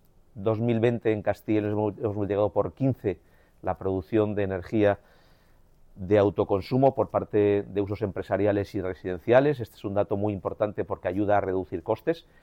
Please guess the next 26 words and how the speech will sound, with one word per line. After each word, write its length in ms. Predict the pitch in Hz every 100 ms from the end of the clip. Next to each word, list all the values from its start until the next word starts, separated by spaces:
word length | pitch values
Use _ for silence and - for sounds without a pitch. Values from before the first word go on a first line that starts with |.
| _ _
También 340 | 98 98 110
el 120 | 113 107
acceso 720 | - 113 - 107 104 101 101
a 40 |
la 120 | 98
financiación 760 | 95 110 113 - 117 113 113 113
y 40 |
a 40 | 107
la 120 | 101
innovación 540 | 98 101 101 - 113
y 40 | 107
la 120 | 98
colaboración 520 | 98 92 92 92 104
que 100 | 101
tienen 300 | 98 101 98 - _ _ _ - _
con 280 | - 98 101
centros 360 | - 113 104 104
tecnológicos 540 | 104 101 104 107 104
de 60 | 98
nuestra 260 | 95 - 98
comunidad 340 | 98 98 101 101
autónoma 480 | 95 110 110 113 - _ -
ayuda 320 | 95 95 107
a 40 |
ser 220 | 101 110 104
más 400 | 104 110 -